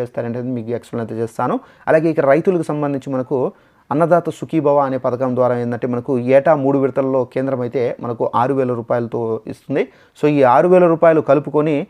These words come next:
ఇరవై వేల రూపాయలు ఇస్తామని చెప్పేసి స్పష్టం చేశారు. టోటల్గా మనకు ఇరవై ఆరు వేల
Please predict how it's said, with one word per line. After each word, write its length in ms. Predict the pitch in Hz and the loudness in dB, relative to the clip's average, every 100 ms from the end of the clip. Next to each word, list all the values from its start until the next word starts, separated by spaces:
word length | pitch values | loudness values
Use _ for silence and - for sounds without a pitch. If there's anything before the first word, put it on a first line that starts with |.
| _ - 135 | _ -4 2
ఇరవై 220 | 165 180 170 | 4 6 4
వేల 120 | 165 156 | 4 2
రూపాయలు 340 | 170 165 156 - | 4 4 2 -4
ఇస్తామని 320 | 123 135 131 131 | -4 -4 -2 -4
చెప్పేసి 200 | 127 - | -6 -6
స్పష్టం 340 | 123 - 123 117 | -6 -4 -6 -6
చేశారు. 300 | 113 117 110 123 | -2 -2 -2 -2
టోటల్గా 360 | 139 160 151 139 | -2 0 -2 -4
మనకు 200 | 135 170 - 131 | -4 -6 -4 -2
ఇరవై 200 | 135 139 | 0 2
ఆరు 120 | 131 123 | 0 -2
వేల 100 | 120 | -4